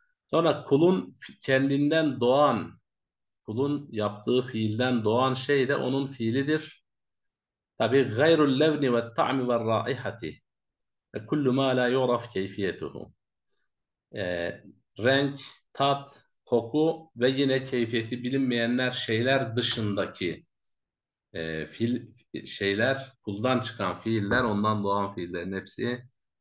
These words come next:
onun fiilidir. Ve kâle fil idraki vel ilmil hadiseyni fi gayrihi inde isma'ihi ve ta'limihi. İnnallâhe teâlâ yubdi'uhumâ fihi ve leysa min ef'alil ibâd.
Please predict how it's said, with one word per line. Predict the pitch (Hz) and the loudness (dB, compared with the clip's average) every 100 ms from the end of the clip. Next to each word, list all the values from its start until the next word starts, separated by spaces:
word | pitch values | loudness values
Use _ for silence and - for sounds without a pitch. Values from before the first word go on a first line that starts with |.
| _ | _
onun | - 107 101 | -8 -6 -6
fiilidir. | - 87 80 113 131 135 - _ _ _ _ _ _ _ _ - | -8 -8 -4 -2 -4 -6 -18 _ _ _ _ _ _ _ _ -4
Ve | 120 | 0
kâle | 180 180 165 | 2 4 4
fil | 151 156 | 2 -4
idraki | 147 135 135 151 165 156 131 | -2 0 2 4 2 2 2
vel | 123 | 2
ilmil | 127 147 147 135 117 | 0 -2 0 0 0
hadiseyni | 113 110 110 110 139 143 139 135 | 0 0 -2 -2 0 0 0 -2
fi | 131 101 | -2 -2
gayrihi | 104 98 131 127 127 127 127 - | 0 -2 -2 -4 -2 -2 -2 -6
inde | 120 117 | -4 -2
isma'ihi | - - 107 98 - 117 113 | -4 -6 -2 -2 -2 -2 -2
ve | 101 101 | -2 -2
ta'limihi. | 92 101 123 110 107 120 127 131 _ _ _ _ _ _ _ | -2 0 0 0 0 0 0 -6 _ _ _ _ _ _ _
İnnallâhe | 120 117 110 139 135 127 101 | -2 0 2 4 4 2 0
teâlâ | 107 127 139 131 | 0 2 2 2
yubdi'uhumâ | 123 127 123 113 - 127 123 113 107 107 | 2 0 -2 -4 -2 -2 -2 0 0 0
fihi | 156 147 147 147 143 - | 0 0 2 0 -2 -4
ve | 110 | 0
leysa | 131 131 123 | 2 0 -2
min | 110 107 | -2 -2
ef'alil | 101 - 110 104 | -4 -2 0 0
ibâd. | 98 113 95 - | 2 2 0 -2